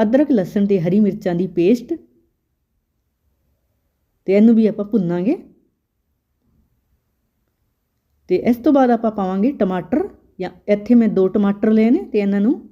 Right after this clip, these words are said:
ਚੰਗੀ ਤਰ੍ਹਾਂ ਚੌਪ ਕਰ ਲਿਆ ਸੀ, ਯਾਨੀ ਕਿ ਚੌਪਰ ਵਿੱਚ ਮੈਂ ਚੌਪ ਕੀਤਾ ਹੈ। ਤੇ ਇਹਨੂੰ ਵੀ ਆਪਾਂ ਆਇਲ ਸੈਪਰੇਟ ਹੋਣ ਤੱਕ ਪਕਾ ਲਿਆ। ਤੇ ਹੁਣ ਪਾਵਾਂਗੇ ਆਪਾਂ ਮੇਥੀ। ਮੇਥੀ ਨੂੰ ਮੈਂ ਚੰਗੀ ਤਰ੍ਹਾਂ ਧੋ ਕੇ ਕੱਟ ਲਿਆ ਸੀ, ਇੱਕ ਕੱਪ ਇੱਥੇ ਮੇਥੀ ਲਈ ਹੈ ਮੈਂ।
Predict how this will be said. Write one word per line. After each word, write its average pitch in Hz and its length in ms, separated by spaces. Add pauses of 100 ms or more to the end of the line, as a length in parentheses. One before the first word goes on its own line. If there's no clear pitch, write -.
(140)
ਚੰਗੀ 196 160
ਤਰ੍ਹਾਂ 202 200
ਚੌਪ 185 320
ਕਰ 196 120
ਲਿਆ 202 200
ਸੀ, 302 260 (160)
ਯਾਨੀ 185 180
ਕਿ 240 80
ਚੌਪਰ 208 360
ਵਿੱਚ 214 220
ਮੈਂ 202 120
ਚੌਪ 170 340
ਕੀਤਾ 202 260
ਹੈ। 349 120 (1300)
ਤੇ 196 80
ਇਹਨੂੰ 247 320
ਵੀ 240 100
ਆਪਾਂ 220 220
ਆਇਲ 214 200
ਸੈਪਰੇਟ 226 460
ਹੋਣ 202 160
ਤੱਕ 185 160
ਪਕਾ 175 340
ਲਿਆ। 226 260
ਤੇ - 260
ਹੁਣ 233 180
ਪਾਵਾਂਗੇ 185 400
ਆਪਾਂ 180 240
ਮੇਥੀ। 170 560 (280)
ਮੇਥੀ 233 340
ਨੂੰ 320 120
ਮੈਂ 233 80
ਚੰਗੀ 208 260
ਤਰ੍ਹਾਂ 180 240
ਧੋ 156 200
ਕੇ 185 180
ਕੱਟ 170 260
ਲਿਆ 185 180
ਸੀ, 180 160
ਇੱਕ 240 360
ਕੱਪ 220 360
ਇੱਥੇ 170 300
ਮੇਥੀ 160 440
ਲਈ 170 220
ਹੈ 165 60
ਮੈਂ। 254 140